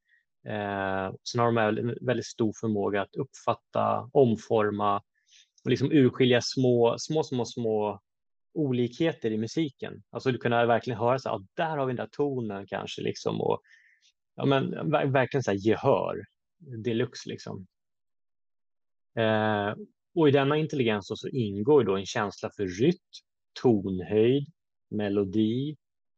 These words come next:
eh, klangfärg i ett musikstycke.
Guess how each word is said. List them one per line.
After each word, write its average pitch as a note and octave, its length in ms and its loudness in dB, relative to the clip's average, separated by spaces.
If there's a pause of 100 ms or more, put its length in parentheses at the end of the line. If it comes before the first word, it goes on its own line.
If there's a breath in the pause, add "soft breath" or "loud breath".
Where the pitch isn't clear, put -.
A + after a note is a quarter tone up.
(380)
eh, F#2 360 -14
klangfärg A#2 720 0
i A#2 40 0
ett G#2+ 100 -10
musikstycke. B2 840 -4